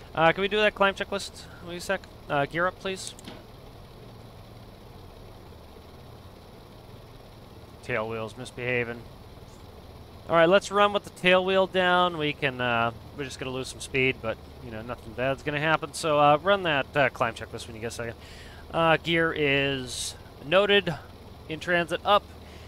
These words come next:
Flaps are up. Uh, climb, pitch, climb, uh, pitch is set. Climb checklist complete. Climb checklist complete. Thank you.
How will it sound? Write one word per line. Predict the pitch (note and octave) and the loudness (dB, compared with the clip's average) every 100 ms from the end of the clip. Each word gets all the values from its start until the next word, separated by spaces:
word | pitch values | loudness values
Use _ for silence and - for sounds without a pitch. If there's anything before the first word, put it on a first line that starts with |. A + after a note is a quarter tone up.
| - - - | -18 -18 -4
Flaps | - D#3 D3 - | 6 6 6 0
are | D3+ - | -2 2
up. | E3 - - - - - - - - - - B2 | 0 0 -14 -18 -18 -18 -18 -18 -18 -18 -16 -8
Uh, | B2 B2 | -6 -6
climb, | - E3 D3 C#3+ | 0 2 4 0
pitch, | - D#3+ - - - - - - - - - - - | -2 -4 -4 -12 -14 -20 -18 -18 -18 -20 -20 -20 -10
climb, | - D#3 D3 D3 - - | 2 4 4 -2 -12 0
uh, | D3 C3 B2+ B2+ B2+ - - - | 6 8 10 8 4 -10 -18 -4
pitch | F3 - | -2 0
is | D3+ - | -4 -4
set. | - F3+ F3 - - - - - - - - - - - | 2 4 2 -4 -18 -18 -18 -18 -18 -18 -20 -20 -20 0
Climb | D3+ C#3 | 2 2
checklist | C3 A#2+ A2 | -2 -8 -16
complete. | - - - - - - - | -16 -18 -18 -18 -18 -20 2
Climb | D3+ C#3 | 2 2
checklist | A#2 - | -4 -14
complete. | - B2 - | -16 -16 -14
Thank | |
you. | - | -14